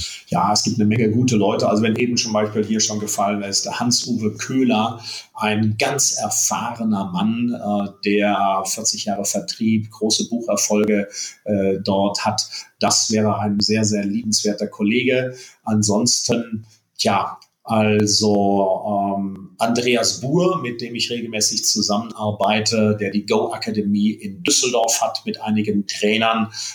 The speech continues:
aus der Finanzdienstleistung kommt, auch sehr viel Erfahrung in harten Direktvertrieb.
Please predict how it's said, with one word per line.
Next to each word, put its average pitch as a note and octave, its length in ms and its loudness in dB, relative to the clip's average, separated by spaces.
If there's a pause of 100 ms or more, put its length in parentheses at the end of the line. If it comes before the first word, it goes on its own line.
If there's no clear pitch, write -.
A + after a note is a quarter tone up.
(140)
aus G#2 220 0
der G2+ 100 0
Finanzdienstleistung G3+ 920 2
kommt, G3+ 320 0
auch - 180 -6
sehr G#3 200 0
viel - 160 -2
Erfahrung G2 380 -4
in F#2 80 -10
harten G2 340 -4
Direktvertrieb. G#2+ 800 -2